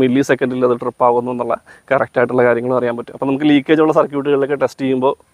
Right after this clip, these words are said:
എത്രയും പെട്ടെന്ന്, അതായത് തേർട്ടി മില്ലി ആമ്പിയറിൻ്റെ ആർ സി ബി ഒക്കെ ആണെങ്കിൽ ഇരിക്കണമെങ്കിൽ അതിൻ്റെ അകത്ത് ലീക്കേജ് കാര്യങ്ങൾ ഉണ്ടെങ്കിൽ ഫൈവ് മില്ലി ആമ്പിയറിലൊക്കെ ട്രിപ്പ് ആകുന്നത് നമുക്ക് ഇതിൻ്റെ അകത്ത് അറിയാൻ പറ്റും.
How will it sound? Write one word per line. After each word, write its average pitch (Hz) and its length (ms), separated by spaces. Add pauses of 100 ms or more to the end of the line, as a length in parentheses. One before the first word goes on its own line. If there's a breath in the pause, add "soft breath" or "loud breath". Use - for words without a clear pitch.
(100)
എത്രയും 147 360
പെട്ടെന്ന്, 131 280
അതായത് 127 240 (380 soft breath)
തേർട്ടി 151 280
മില്ലി 151 180
ആമ്പിയറിൻ്റെ 143 300
ആർ 123 100
സി 135 140
ബി 139 80
ഒക്കെ 135 120
ആണെങ്കിൽ 135 280
ഇരിക്കണമെങ്കിൽ 123 360
അതിൻ്റെ 123 160
അകത്ത് 127 140
ലീക്കേജ് 131 280
കാര്യങ്ങൾ 127 280
ഉണ്ടെങ്കിൽ 123 280
ഫൈവ് 123 200
മില്ലി 123 180
ആമ്പിയറിലൊക്കെ 123 380
ട്രിപ്പ് 127 240
ആകുന്നത് 127 340
നമുക്ക് 127 240
ഇതിൻ്റെ 123 180
അകത്ത് 120 180
അറിയാൻ 117 220
പറ്റും. - 200